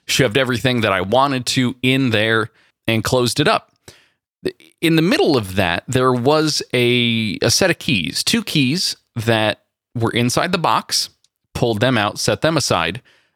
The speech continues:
and realized part of the way through that my cat enjoyed kind of just pawing at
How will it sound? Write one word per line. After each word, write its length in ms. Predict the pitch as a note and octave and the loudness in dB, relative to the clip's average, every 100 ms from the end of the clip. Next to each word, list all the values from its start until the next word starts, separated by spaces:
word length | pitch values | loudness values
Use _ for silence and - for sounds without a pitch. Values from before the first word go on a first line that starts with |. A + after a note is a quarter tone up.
| - | -2
and 200 | C#3+ C3+ | -2 0
realized 720 | A3 D#4+ C3 G#2+ A2 - - | 0 0 0 0 -2 -6 -6
part 160 | - C#3 | -2 0
of 40 | |
the 60 | A#2 | 2
way 100 | A2 | 0
through 180 | A2+ A#2+ | 0 -2
that 60 | |
my 200 | A2 G#2 - | 0 -2 -6
cat 680 | - - E3+ C3 F2 - - - _ _ _ | -6 -2 0 0 -2 -6 -14 -16 _ _ _
enjoyed 720 | B2 A#2 A2 A2+ A#2 A#2+ G#2+ - | 0 0 0 2 2 2 0 -2
kind 260 | A#2+ A#2 | -2 0
of 160 | G#2 F2+ | -2 0
just 300 | A2 - - _ - | -2 -2 -8 _ -6
pawing 420 | A#2+ G#2 G#2 G#2+ | -2 0 0 0
at 260 | G#2+ G#2+ | 0 -2